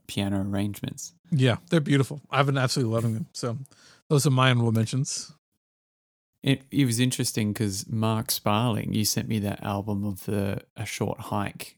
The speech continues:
Speaker 1: done on piano as well.
Speaker 2: Yes.
Speaker 1: Um, which I had also seen come up and, and checked out a little bit of. Um, it is nice when you hear piano arrangements because,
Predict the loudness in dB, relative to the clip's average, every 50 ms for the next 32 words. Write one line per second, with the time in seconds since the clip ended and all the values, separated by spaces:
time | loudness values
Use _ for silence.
0 | -20 -16 -10 -6 -6 -4 -4 -4 -4 -6 -6 -6 -8 -8 -8 -8 -6 -8 -8 -8
1 | -8 -8 -6 -4 -4 -4 -6 -8 -10 _ 0 0 0 2 0 -2 -4 -4 -4 -6
2 | -6 -6 -6 -6 -6 -8 -8 -10 -16 -20 -10 -4 -2 -2 0 2 0 0 2 2
3 | 0 0 0 0 -2 -2 -2 -2 -2 -2 -2 -2 -2 -2 -2 -2 -4 -4 -4 -4
4 | -4 -6 -8 -8 -6 -6 -6 -8 -8 _ -8 -8 -8 -6 -6 -8 -10 -8 -6 -6
5 | -6 -6 -6 -6 -6 -6 -4 -6 -6 -6 -6 -6 -6 -6 -8 -8 -10 -14 _ _
6 | _ _ _ _ _ _ _ _ _ _ -10 -8 -8 -8 -10 -12 -6 -4 0 2
7 | 2 2 2 2 2 2 2 2 2 0 0 -2 -2 0 0 -2 -2 -2 -2 -2
8 | -2 -2 -4 -6 -6 -6 -4 -4 -4 -6 -4 -4 -4 -4 -6 -8 -8 -8 -10 -8
9 | -4 -2 -2 -2 -4 -6 _ _ _ _ _ _ -10 -6 -4 -2 -2 -2 -2 -4
10 | -6